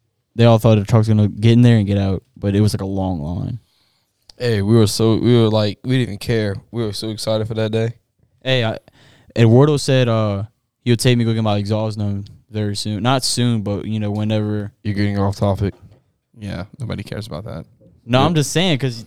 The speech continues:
Speaker 1: they all went together, get their wheels done and stuff.
Speaker 2: All right,
Speaker 3: Oh, that's,
Speaker 2: so
Speaker 3: that's cute.
Speaker 2: let's go back to the squatted truck
Speaker 1: Oh, yeah, that
Speaker 2: thing.
Speaker 1: was, okay,
Speaker 2: I
Speaker 1: bro, you go
Speaker 2: remember
Speaker 1: over there.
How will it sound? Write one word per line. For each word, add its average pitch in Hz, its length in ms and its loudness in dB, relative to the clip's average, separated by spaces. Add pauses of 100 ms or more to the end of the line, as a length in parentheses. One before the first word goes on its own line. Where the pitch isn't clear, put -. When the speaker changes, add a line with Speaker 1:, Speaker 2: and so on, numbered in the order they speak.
(100)
Speaker 1:
they 135 180 -2
all 165 300 2
went 160 220 0
together, 151 320 0
get 151 160 -2
their 139 120 0
wheels 147 300 2
done 123 220 -4
and 113 100 -8
stuff. 113 240 -8
Speaker 2:
All - 60 -4
right, 135 120 0
Speaker 3:
Oh, - 20 -2
that's, 113 100 -4
Speaker 2:
so 120 380 -4 (320)
Speaker 3:
that's - 260 -10
cute. - 220 -10
Speaker 2:
let's 139 100 -2
go 170 120 -6
back 160 260 0
to 170 100 0
the 147 80 0
squatted 139 400 2
truck 123 160 2
Speaker 1:
Oh, 113 40 4
yeah, 107 160 6
that 104 60 6 (120)
Speaker 2:
thing. 117 240 4
Speaker 1:
was, 107 80 4
okay, - 20 0
Speaker 2:
I - 40 -4 (160)
Speaker 1:
bro, 143 40 -2
you 139 60 -4
go - 0 -
Speaker 2:
remember 139 280 2
Speaker 1:
over 131 200 2
there. 95 240 -8